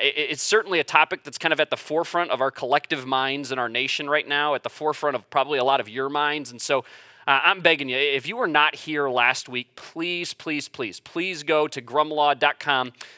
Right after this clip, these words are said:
slash messages and listen or watch that message there, particularly if there's just something kind of defensive that rises up inside of you, knowing that we talked about that last week.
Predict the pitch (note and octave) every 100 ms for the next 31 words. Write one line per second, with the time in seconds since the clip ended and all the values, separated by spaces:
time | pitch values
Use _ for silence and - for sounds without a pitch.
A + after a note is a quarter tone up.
0 | - - D3+ D3+ D3 - C#3+ C#3+ C#3 D#3
1 | B2 C3 A#2+ - A#2+ D3 D#3 D#3+ D3 A#2+
2 | A#2+ C#3+ D3+ - C#3+ C3+ C#3 C#3 A2 A#2
3 | C3 B2+ C3+ - - G3+ F#3 D#3 C#3+ B2+
4 | C#3+ - - E3+ - F3 E3 D#3 D3+ B2+
5 | A#2+ - D3+ D3+ - E3 C3 B2 C3 C#3
6 | C3+ C#3+ C#3+ C#3+ B2+ - B2+ C#3 C3+ C#3+
7 | C3 B2+ C#3 D3+ C#3+ C3 A#2 - C#3 -
8 | C#3+ D3 - C3+ D3 C#3+ - C#3+ C#3 -